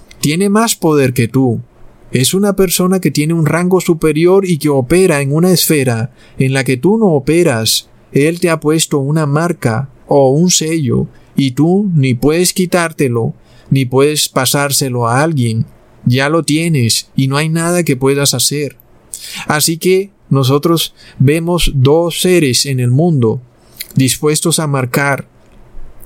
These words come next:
En una parte está Jesús, nuestro Salvador, quiere ponernos un sello.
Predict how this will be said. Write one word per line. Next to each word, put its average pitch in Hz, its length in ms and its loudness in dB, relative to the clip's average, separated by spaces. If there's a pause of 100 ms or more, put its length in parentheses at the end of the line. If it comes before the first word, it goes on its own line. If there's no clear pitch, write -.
(760)
En 131 380 -4
una 170 320 0
parte 165 400 -2
está 160 260 0
Jesús, 165 720 -2 (480)
nuestro 123 360 0
Salvador, 127 720 0 (240)
quiere 131 280 -2
ponernos 131 720 0
un 131 180 0
sello. 110 460 -2